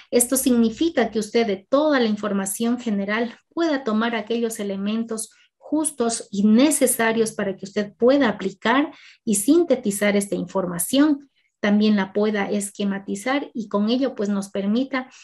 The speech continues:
avanzar y reconocer que usted está desarrollando todas estas horas de trabajo autónomo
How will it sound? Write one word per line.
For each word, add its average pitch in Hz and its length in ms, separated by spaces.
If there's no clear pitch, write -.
avanzar 208 800
y 226 160
reconocer 202 720
que - 80
usted 247 480
está 214 400
desarrollando 214 800
todas 262 400
estas 214 380
horas 214 260
de 196 60
trabajo 196 500
autónomo 254 800